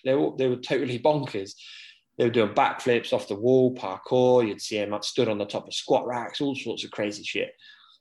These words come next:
And he would come in and he would see this this stuff and think that there was just no control.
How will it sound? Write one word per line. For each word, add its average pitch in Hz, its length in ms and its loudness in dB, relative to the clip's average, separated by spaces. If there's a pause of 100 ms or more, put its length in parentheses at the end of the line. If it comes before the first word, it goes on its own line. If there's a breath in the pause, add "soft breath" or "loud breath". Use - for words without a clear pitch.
(100)
And 113 100 -2
he 143 120 4
would 131 100 4
come 131 160 0
in 135 140 4
and 113 100 0
he 117 60 0
would 107 80 -4
see 156 240 4
this - 400 -2 (180)
this 95 140 -10
stuff - 360 -8
and 107 120 -6
think 117 180 -2
that 107 100 -4
there 104 120 2
was 101 100 -4
just - 180 -4
no 107 140 4
control. 123 520 2